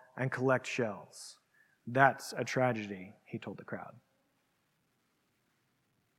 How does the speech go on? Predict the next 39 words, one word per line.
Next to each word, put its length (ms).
So 120
this 240
message 640
that 120
he 80
preached 340
on 100
that 160
day, 220
it's 160
inspired 560
countless 340
people 320
to 100
devote 320
their 140
lives 400
to 100
Jesus 640
and 120
to 60
serving 440
others, 640
whether 180
it's 140
inside 340
or 60
outside 320
of 40
the 60
church, 340
they, 220
they 160
decided 420
to 80
take 120
their 120
lives 280
seriously. 580